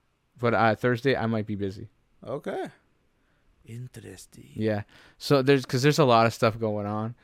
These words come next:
Speaker 2: Yeah.
Speaker 1: And, <laughs> like, this is, this is the, this is the thing, right? Like, we're
Speaker 2: Yeah.
Speaker 1: just cramming everything in. Like, it's, uh, it's crazy. Um, how you been, bro?
Speaker 2: Well, I just, uh,
Speaker 1: Give us,
Speaker 2: busy.
Speaker 1: give us the, give us
Speaker 2: Busy.
Speaker 1: the
Speaker 2: Let me tell you how I'm feeling.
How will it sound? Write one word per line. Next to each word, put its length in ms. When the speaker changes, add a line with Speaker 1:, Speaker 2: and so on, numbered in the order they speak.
Speaker 2:
Yeah. 200
Speaker 1:
And, 400
<laughs> 0
like, 180
this 260
is, 140
this 140
is 120
the, 160
this 160
is 80
the 80
thing, 200
right? 120
Like, 180
we're 60
Speaker 2:
Yeah. 100
Speaker 1:
just 220
cramming 380
everything 360
in. 180
Like, 220
it's, 280
uh, 220
it's 140
crazy. 400
Um, 480
how 140
you 180
been, 180
bro? 200
Speaker 2:
Well, 120
I 60
just, 280
uh, 80
Speaker 1:
Give 180
us, 100
Speaker 2:
busy. 140
Speaker 1:
give 200
us 180
the, 280
give 240
us 200
Speaker 2:
Busy. 300
Speaker 1:
the 80
Speaker 2:
Let 120
me 60
tell 160
you 80
how 140
I'm 80
feeling. 360